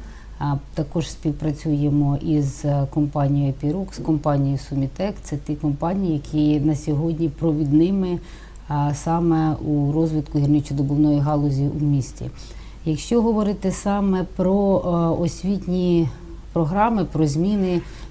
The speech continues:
в освітніх програмах, ми маємо говорити, що змінюються технології, змінюється обладнання в галузях. І на сьогодні всі навчальні плани і програми, звісно,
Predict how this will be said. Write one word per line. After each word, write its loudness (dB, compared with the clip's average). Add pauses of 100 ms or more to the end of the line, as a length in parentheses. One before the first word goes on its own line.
в 0
освітніх 0
програмах, 0
ми 2
маємо 0
говорити, 0
що -4
змінюються 2
технології, 0
змінюється 2
обладнання 2
в -2
галузях. -2 (500)
І 4
на 6
сьогодні 2
всі -2
навчальні 2
плани 2
і 4
програми, 0
звісно, 0